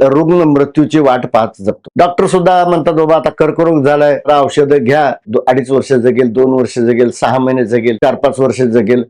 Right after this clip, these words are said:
औषधं खात राहा, काळजी घेत राहा, एवढाच उपचार करू शकतात." कुठे शस्त्रक्रिया करून गाठ वगैरे काढता आली तर ते गाठ काढण्याचा प्रयत्न करतात.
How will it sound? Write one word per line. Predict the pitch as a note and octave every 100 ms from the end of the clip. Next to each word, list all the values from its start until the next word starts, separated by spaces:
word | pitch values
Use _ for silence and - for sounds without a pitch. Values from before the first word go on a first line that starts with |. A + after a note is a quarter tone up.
| _ _ -
औषधं | B2 C#3 B2+ B2+
खात | B2 A#2
राहा, | B2 B2+
काळजी | A2+ _ _ B2 A2+ A2 A2
घेत | G#2 G#2+
राहा, | G2+ G2 _ - D3
एवढाच | D3 D3+ - -
उपचार | A2+ - A#2
करू | - A2+
शकतात." | G2 G2 - F#2 -
कुठे | E3+ F3+
शस्त्रक्रिया | E3+ - D#3+ D3+ D#3+ E3
करून | E3 D#3+ D#3
गाठ | C#3+ D3+ D#3
वगैरे | D3 C#3+ D3
काढता | D#3 C#3 D3+
आली | C#3+ C#3+
तर | - C#3
ते | B2 - C#3+
गाठ | C#3 C3 -
काढण्याचा | A#2+ A2 A#2 A#2+
प्रयत्न | B2 A#2 A#2
करतात. | B2 D#3 -